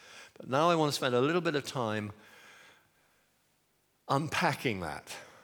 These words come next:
What is that about? What are we talking about here? And in true preacher style, I've actually got five P's that hopefully will,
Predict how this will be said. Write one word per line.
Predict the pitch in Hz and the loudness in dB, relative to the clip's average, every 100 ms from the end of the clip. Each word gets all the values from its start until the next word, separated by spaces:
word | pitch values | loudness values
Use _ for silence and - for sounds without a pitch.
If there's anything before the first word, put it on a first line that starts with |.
| - _ | -20 _
What | 147 156 | 2 2
is | 127 | 4
that | 131 | 4
about? | 117 104 98 80 123 | 4 4 2 2 2
What | 160 | 4
are | |
we | 156 | 4
talking | 156 - 156 135 117 | 0 2 2 2 -2
about | 95 90 85 | -2 -4 -6
here? | 92 98 80 - - - - - | -6 -6 -6 -12 -20 -12 -12 -2
And | 135 | 0
in | 139 | 2
true | - 196 214 | 2 2 2
preacher | - 185 170 - 135 | 4 2 2 2 2
style, | - 151 117 101 117 123 - - - | 4 6 6 6 4 2 -4 -16 -2
I've | 123 | 2
actually | 151 147 | 2 2
got | 139 143 | 2 0
five | - - 151 147 147 139 - | 0 0 2 4 2 0 -6
P's | - 175 147 107 92 113 127 - - - - - - | -4 2 2 2 -2 -2 -2 -2 -6 -18 -20 -20 -4
that | 120 | -2
hopefully | 120 180 202 - 123 110 | 2 2 2 2 2 2
will, | 113 120 120 107 | 2 2 2 0